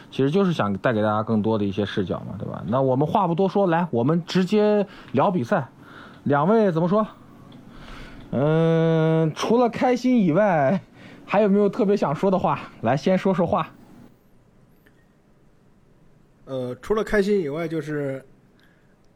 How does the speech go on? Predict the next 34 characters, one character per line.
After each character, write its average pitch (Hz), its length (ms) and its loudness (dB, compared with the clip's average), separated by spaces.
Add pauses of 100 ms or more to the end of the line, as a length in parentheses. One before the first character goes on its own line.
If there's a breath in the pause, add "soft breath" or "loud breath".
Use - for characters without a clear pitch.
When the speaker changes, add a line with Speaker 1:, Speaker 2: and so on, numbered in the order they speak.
(160)
Speaker 2:
特 - 100 -8
别 165 140 0
是 165 100 -8
第 180 160 -4
二 185 140 0
个 127 100 -4
进 117 180 -8
球， 98 400 -14
整 104 160 -12
个 143 160 -8
反 101 280 -12
击 123 120 -12
的 135 160 -6
过 143 240 -8
程 107 320 -12
看 131 260 -12
得 110 140 -12 (640)
太 170 240 -4
舒 107 220 -10
服 98 140 -14
了。 104 80 -20 (1300 soft breath)
Speaker 1:
嗯。 185 320 0
Speaker 2:
这 220 100 0
场 180 160 -4
比 147 100 0
赛 165 160 -4
看 196 240 -4
的 151 80 -4
不 143 140 -6
仅 156 160 -4
仅 135 140 -6
是 135 100 -6
开 147 200 0
心， 135 320 -12